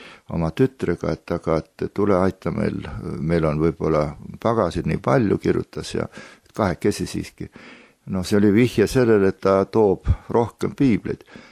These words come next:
Aga kahjuks seal ei lastud üldse lennujaamast kaugemale, seal oli ilmselt üks selline kindel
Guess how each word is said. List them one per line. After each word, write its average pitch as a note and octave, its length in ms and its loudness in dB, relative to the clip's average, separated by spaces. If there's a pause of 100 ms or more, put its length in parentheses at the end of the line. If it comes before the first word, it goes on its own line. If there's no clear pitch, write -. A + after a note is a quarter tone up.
(280)
Aga E2+ 160 -4
kahjuks A#2+ 580 2 (400)
seal F2+ 420 -4 (440)
ei G2 120 4
lastud G2 380 0
üldse F#2 500 2 (520)
lennujaamast F#2+ 1080 2
kaugemale, G#2+ 720 2 (200)
seal E2+ 320 -4 (140)
oli F2+ 240 4
ilmselt F2+ 380 0
üks - 240 -10
selline E2 420 -4
kindel D#2+ 500 0